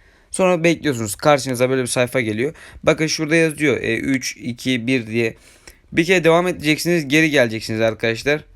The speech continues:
Geri geldiğiniz zaman size bin tane takipçi yapmanız için gerekenler yazıyor zaten. Bir, kanala abone ol var. İki de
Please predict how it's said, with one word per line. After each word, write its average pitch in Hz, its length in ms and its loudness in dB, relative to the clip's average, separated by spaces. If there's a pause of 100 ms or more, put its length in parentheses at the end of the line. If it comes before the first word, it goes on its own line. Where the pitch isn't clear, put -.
(1160)
Geri 165 240 2
geldiğiniz 160 480 4
zaman 139 240 2
size 147 300 -4
bin 160 180 0
tane 135 220 2
takipçi 131 380 0
yapmanız 139 420 0
için 120 240 -4
gerekenler 123 520 -2
yazıyor 127 320 -2
zaten. 110 300 -4 (320)
Bir, 165 200 2
kanala 151 300 0
abone 151 280 2
ol 139 160 0
var. 156 140 2 (260)
İki 165 240 -2
de 175 240 0